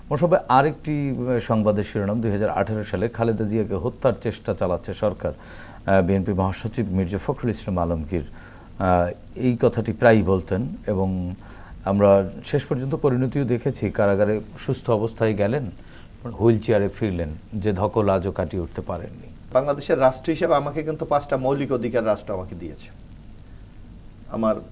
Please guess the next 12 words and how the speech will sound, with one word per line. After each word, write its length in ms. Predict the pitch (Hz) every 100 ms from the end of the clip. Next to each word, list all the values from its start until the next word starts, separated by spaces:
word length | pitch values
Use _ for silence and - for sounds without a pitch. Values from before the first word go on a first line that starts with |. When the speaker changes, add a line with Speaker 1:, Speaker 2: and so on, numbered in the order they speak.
| - - - - - - - - -
Speaker 2:
চিকিৎসা 380 | 127 135 - 135
আমাকে 220 | 123 127
দিতে 260 | 113 110 110
হবে, 200 | 107 113 - -
আমার 160 | 110 117 -
কথা 220 | 120 131
বলার 180 | 123 113
স্বাধীনতা 520 | - 110 110 107 104
দিতে 240 | 107 -
হবে, 260 | 104 107 104
আমার 200 | 107 117
মত 160 | 113